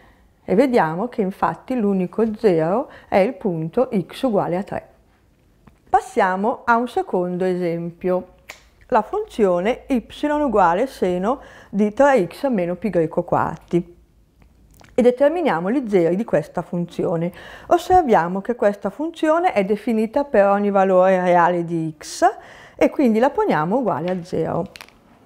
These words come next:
Operiamo adesso una sostituzione e poniamo quindi, eh, tre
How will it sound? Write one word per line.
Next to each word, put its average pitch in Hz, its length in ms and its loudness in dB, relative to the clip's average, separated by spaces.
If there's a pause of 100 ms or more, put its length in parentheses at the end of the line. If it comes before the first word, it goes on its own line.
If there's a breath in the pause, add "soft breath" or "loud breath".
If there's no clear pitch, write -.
(300 loud breath)
Operiamo 220 580 2
adesso 214 540 0
una 233 160 -2
sostituzione 196 1040 -2 (360 soft breath)
e 277 140 4
poniamo 208 540 2
quindi, 202 720 2 (1900 soft breath)
eh, 180 380 4
tre 208 540 4